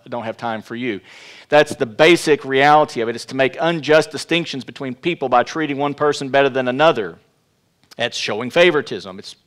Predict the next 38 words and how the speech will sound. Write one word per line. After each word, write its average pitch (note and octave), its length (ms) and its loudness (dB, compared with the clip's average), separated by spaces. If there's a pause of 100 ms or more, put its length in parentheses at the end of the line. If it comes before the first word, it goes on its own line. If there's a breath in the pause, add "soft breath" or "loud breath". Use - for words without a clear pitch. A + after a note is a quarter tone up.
(140)
to A2 80 -14
be B2 100 -8
partial. D3+ 540 -2
It's, - 180 -18 (540 soft breath)
thus, A#2+ 260 -2
that's B2 220 -4
what - 180 -6
partiality A#2 1000 -6
is. G#2 340 -2 (580 loud breath)
And B2+ 180 -4
that C#3 240 6
is C3 360 2
a B2+ 200 -8
grievous C3 400 -4
sin C#3 240 -4
against A#2 360 -10
God. C#3+ 280 6
And B2 140 -8
we B2+ 80 -6
see G#3 420 0
from C#3+ 220 -8
the B2+ 60 -4
book C3 200 -4
of B2+ 80 -8
James B2 380 -2
that A2 120 -6
some C#3+ 200 -4
two E3+ 180 -8
thousand D3+ 420 2
years D#3+ 280 0
ago, B2 240 0
this C#3+ 200 -2
was D#3 120 -8
a D#3+ 60 -6
sin B2 320 -4
that B2+ 80 -4
was A#2+ 100 -8
being, C3 340 -8